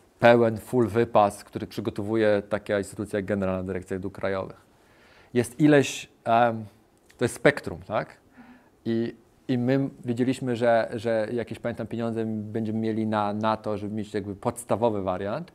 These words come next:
ale dzięki współpracy z tymi ludźmi uzyskaliśmy nie tylko wariant bardziej zainteresowa-, zaangażowa-, e, zaawansowany, ale co ważniejsze, osobę czy osoby dwie, które chodziły z nami do mediów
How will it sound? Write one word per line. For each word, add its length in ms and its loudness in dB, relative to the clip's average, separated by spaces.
ale 160 -2
dzięki 320 -4
współpracy 720 2
z 60 -20
tymi 180 -6
ludźmi 420 -4
uzyskaliśmy 480 -8
nie 120 0
tylko 300 0
wariant 340 4
bardziej 300 0
zainteresowa-, 680 -8
zaangażowa-, 560 -4
e, 60 -12
zaawansowany, 840 -6
ale 320 0
co 140 -4
ważniejsze, 640 -2
osobę 720 4
czy 120 -14
osoby 500 0
dwie, 540 -2
które 340 0
chodziły 400 0
z 60 -2
nami 180 -2
do 100 -4
mediów 480 0